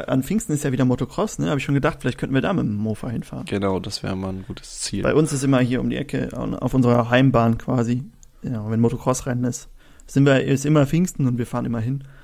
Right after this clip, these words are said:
Speaker 1: Und jetzt können wir mit dem Mofa hinfahren.
Speaker 2: Ja, da können wir natürlich auch das so ein bisschen ins Video mit einbeziehen.
Speaker 1: Ja, das stimmt.
Speaker 2: Also wer dann, äh, das sehen will, der sollte auf jeden Fall da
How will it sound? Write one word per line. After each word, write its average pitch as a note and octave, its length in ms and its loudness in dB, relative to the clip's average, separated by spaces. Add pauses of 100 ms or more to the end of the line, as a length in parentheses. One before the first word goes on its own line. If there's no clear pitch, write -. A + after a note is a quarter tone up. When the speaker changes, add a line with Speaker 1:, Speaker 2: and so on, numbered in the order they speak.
(160)
Speaker 1:
Und A#2 120 -4
jetzt D3 220 -2
können A#3+ 160 -6
wir G#3+ 120 -4
mit G#3 80 -2
dem G#3 80 -2
Mofa G3+ 240 -8
hinfahren. - 420 -16 (760)
Speaker 2:
Ja, - 80 0
da G2 40 2
können D3 140 2
wir D3 60 6
natürlich B2 220 2
auch A#2 60 2
das A2+ 140 -6
so A#2 80 -4
ein - 20 -2
bisschen A#2+ 160 0
ins G#2 100 -2
Video G2+ 220 2
mit F2 160 0
einbeziehen. - 500 -4 (280)
Speaker 1:
Ja, - 80 -4 (220)
das G#4 100 -6
stimmt. A2 240 -8 (260)
Speaker 2:
Also A#2 360 4
wer A#2 220 6
dann, A2 220 4
äh, G2+ 160 6
das G#2+ 200 2
sehen A#2+ 200 4
will, B2+ 120 4
der A2+ 120 4
sollte G#2+ 300 0
auf F#2+ 80 -2
jeden G2 140 -4
Fall F#2 100 -2
da F#2 260 2